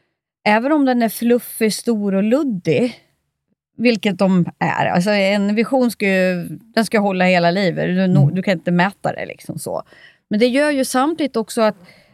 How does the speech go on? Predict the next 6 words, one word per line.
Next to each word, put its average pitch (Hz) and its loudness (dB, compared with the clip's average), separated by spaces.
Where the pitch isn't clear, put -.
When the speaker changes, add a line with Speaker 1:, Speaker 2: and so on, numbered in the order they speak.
Speaker 1:
det 214 2
lilla 320 0
du 202 0
gör 175 2
varje 160 0
dag, 131 -2